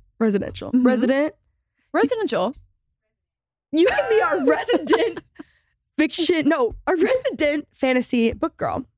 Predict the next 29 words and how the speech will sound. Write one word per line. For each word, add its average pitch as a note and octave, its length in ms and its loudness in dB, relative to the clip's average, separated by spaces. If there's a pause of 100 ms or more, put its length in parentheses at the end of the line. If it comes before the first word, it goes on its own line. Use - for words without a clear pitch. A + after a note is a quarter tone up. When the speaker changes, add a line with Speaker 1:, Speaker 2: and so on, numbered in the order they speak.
Speaker 2:
Yeah, B3 420 0
I'm D4+ 220 4
very C#4+ 180 2
excited A#3 280 -2
about G3 180 -2
that. F3 220 -2
Fantasy's, A#3+ 440 -2
like, C4 160 -2
one B3 80 0
of B3 40 2
my A#3+ 120 0 (260)
favorite, G3+ 440 0
if A3 180 -2
not G3 160 -6
my G3 160 -6 (300)
favorite G3 300 -4
genre F3 280 -8
to G#3 140 -8
read. F#3+ 360 -2
Speaker 1:
It - 60 0
definitely C#4 340 2
is A3 120 0
your G3 120 -2
favorite C3 300 -8
genre. - 180 -6
Speaker 2:
And C#4+ 320 4
I, A3+ 140 2
like, B3+ 240 0
will A#3+ 240 -2